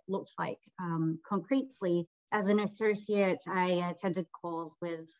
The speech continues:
um, our clients' in-house commercial legal and product legal teams, and, um, also, uh, participated in calls with the, the partnerships and business development teams. And then as,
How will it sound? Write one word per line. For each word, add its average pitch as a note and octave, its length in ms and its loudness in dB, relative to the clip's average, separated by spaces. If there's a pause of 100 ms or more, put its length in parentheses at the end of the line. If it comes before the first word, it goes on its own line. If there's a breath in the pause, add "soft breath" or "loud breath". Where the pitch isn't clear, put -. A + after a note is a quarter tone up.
(140)
um, D#3+ 600 0 (100)
our F3+ 120 4
clients' E3+ 540 -2
in-house E3+ 560 0
commercial E3+ 300 -2 (100)
legal F#3 520 0
and D3 180 -6
product F3 340 -2
legal F#3+ 260 -2 (140)
teams, F#3 540 0
and, D#3+ 200 0 (520 soft breath)
um, E3+ 260 2
also, F3+ 840 0 (180)
uh, D3 320 -4 (160)
participated F3+ 720 -4
in D#3+ 140 -4
calls F3 420 -4
with F3 280 -2
the, D#3 420 -2
the E3+ 180 0 (180)
partnerships A3+ 600 2
and E3+ 240 2
business G3 300 -2
development B3 520 4
teams. C#4 440 8
And G3 180 0
then F3+ 260 6 (380)
as, F#3+ 360 -2